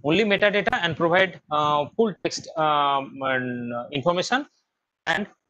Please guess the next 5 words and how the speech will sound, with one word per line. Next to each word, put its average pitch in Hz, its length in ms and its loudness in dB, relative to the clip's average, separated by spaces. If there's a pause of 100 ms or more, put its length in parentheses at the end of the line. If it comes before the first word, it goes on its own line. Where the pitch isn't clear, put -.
(2250)
have, 202 260 0
uh, 175 680 0
collect 185 260 2
data 220 300 4
for, 147 380 2